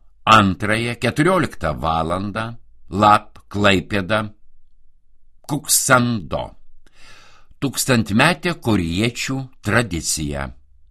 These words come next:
Veda Kuksando meistrai Algirdas ir Toma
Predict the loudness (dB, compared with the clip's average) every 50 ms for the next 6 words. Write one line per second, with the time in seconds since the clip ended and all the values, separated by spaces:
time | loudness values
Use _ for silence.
0 | _ _ _ _ -20 -20 -20 -18 -14 -6 -2 0 0 2 0 -2 -4 -6 -8 -12
1 | _ -20 -20 -20 -14 -12 -10 -6 -2 0 0 0 2 0 0 0 2 2 2 2
2 | 2 0 -2 -4 -4 -6 -8 -8 -8 -12 -14 -18 -20 -20 -20 -20 -20 _ _ _
3 | -20 -20 -20 _ _ -10 -4 -2 0 0 0 -2 -4 -4 -4 -4 -6 -6 -6 -6
4 | -6 -4 -4 -4 -2 -2 -2 -2 0 0 -2 -2 -4 -8 -12